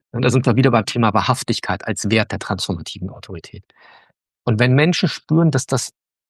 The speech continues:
wahrhaftig ist, diese Prozesstransparenz, auch das zeigt meine Erfahrung, aber auch schon vor der transformativen Autorität, als ich noch Organisationsberater war,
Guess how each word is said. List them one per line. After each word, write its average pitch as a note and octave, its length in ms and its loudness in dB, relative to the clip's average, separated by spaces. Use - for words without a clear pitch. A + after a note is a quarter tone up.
wahrhaftig F#3 640 2
ist, - 340 -8
diese G#2 220 0
Prozesstransparenz, G2 1080 -6
auch - 200 0
das C3 220 0
zeigt C#3 280 0
meine C3 160 4
Erfahrung, B2 460 2
aber - 140 -2
auch - 80 -6
schon G2 220 -2
vor C3 500 4
der A2 80 -2
transformativen A2+ 640 0
Autorität, G#2 460 0
als F#2 140 -4
ich - 80 -6
noch G2 120 -2
Organisationsberater G#2+ 960 0
war, A2 200 2